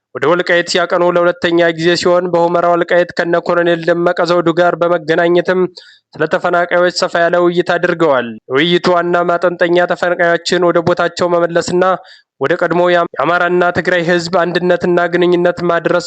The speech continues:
ላይ ያተኮረ እንደሆነም ተነግሯል። በስብሰባውም ላይ ንግግር ያደረጉት አቶ ጌታቸው ረዳ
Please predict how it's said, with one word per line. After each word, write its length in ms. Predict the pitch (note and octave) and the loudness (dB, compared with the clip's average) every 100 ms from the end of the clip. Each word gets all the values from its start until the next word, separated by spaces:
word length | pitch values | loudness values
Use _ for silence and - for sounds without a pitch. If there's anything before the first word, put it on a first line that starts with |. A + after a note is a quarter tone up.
| F3+ | 0
ላይ 160 | F3 F3 | 0 2
ያተኮረ 500 | F3 E3+ E3+ F3+ F3+ | 2 0 -2 0 0
እንደሆነም 500 | E3+ D#3+ F3 F3 F3 | 0 0 0 0 -2
ተነግሯል። 500 | F3 F3 E3 C#3+ A#2 - - | -2 0 0 0 -2 -6 -2
በስብሰባውም 720 | F#3 F3+ F3+ F#3 F3+ F3+ F3 | 0 0 0 0 0 0 2
ላይ 120 | F3 F3+ | 2 0
ንግግር 380 | E3+ F3 E3 F3+ | 0 -2 0 0
ያደረጉት 580 | F3 D#3+ F3+ F3 F3 F3+ | 2 0 0 0 0 0
አቶ 200 | F3 F3 | 0 0
ጌታቸው 440 | F3 F3 E3+ F3 | 0 -2 -2 0
ረዳ 220 | E3+ E3 | 0 0